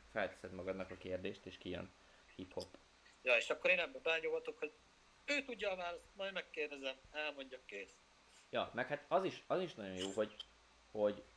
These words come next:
Speaker 1: az ilyen mélypontoknál megnézed azt, hogy mi az, amin tudsz változtatni, és mi az, amin nem. És amin nem
Speaker 2: Igen.
Speaker 1: tudsz változtatni, arra nem is fektetsz energiát. Tehát azt így elengeded,
Speaker 2: Ja.
Speaker 1: hogy jó, hát akkor ez majd változik, ha tud. De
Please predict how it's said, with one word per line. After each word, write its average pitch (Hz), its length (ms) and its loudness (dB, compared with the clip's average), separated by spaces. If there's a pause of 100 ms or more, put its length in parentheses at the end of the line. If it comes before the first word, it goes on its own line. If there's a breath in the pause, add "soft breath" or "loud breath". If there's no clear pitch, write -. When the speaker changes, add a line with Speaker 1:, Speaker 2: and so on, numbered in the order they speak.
(280)
Speaker 1:
az 110 160 2
ilyen 143 180 0
mélypontoknál 110 1000 0
megnézed 117 440 0
azt, 113 120 0
hogy 113 120 -4
mi 131 120 0
az, 110 80 0
amin 98 220 -2
tudsz 113 220 -6
változtatni, 107 560 0
és 113 120 -6
mi 117 120 0
az, 101 100 2
amin 104 180 0
nem. 98 320 -6 (420)
És - 140 -4
amin 117 160 2
nem 117 200 4
Speaker 2:
Igen. 95 140 6
Speaker 1:
tudsz - 120 0
változtatni, 139 840 0 (500)
arra 127 680 8
nem 120 200 2
is 107 140 0
fektetsz 107 600 2
energiát. 92 640 -2
Tehát 120 180 -4
azt 123 160 -6
így 123 120 -2
elengeded, 92 440 2
Speaker 2:
Ja. 117 140 -4
Speaker 1:
hogy 110 80 -6
jó, 98 200 0 (100)
hát - 180 -10
akkor - 200 -4
ez 127 100 0
majd 123 160 -2
változik, 95 460 0
ha 95 120 -6
tud. - 160 -12 (140)
De 107 400 2